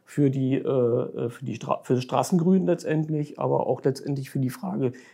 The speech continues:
wie kann man, äh, die Stadt kühlen? Also der, die immer wärmer werdende, die dichter werdende Stadt, wo es hohe Belastungen gerade in den Wohnstraßen gibt, äh, Hitzebelastung, wie kann man da eben jetzt, äh, Planungswerkzeuge entwickeln,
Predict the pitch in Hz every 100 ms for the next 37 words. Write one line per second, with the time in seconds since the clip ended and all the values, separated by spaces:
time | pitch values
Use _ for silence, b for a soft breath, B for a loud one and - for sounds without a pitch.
0 | B 143 - 139 131 131 135 131 139 131
1 | 127 120 127 - 131 - 139 - _ _
2 | - 165 147 101 117 120 120 127 127 123
3 | 135 135 117 90 139 127 120 127 165 156
4 | 151 139 147 143 147 127 123 135 156 156
5 | 143 143 143 131 131 - 139 165 - b
6 | b b b - 120 143 143 135 143 147
7 | - 151 135 131 127 127 123 156 175 -
8 | 147 147 131 135 147 - - 131 135 135
9 | - 127 147 143 156 135 139 139 - 143
10 | 131 - b b - 131 - 135 135 131
11 | 123 135 - 135 135 127 131 - - 123
12 | 123 127 - 151 165 170 160 160 160 151
13 | - 139 143 156 156 156 147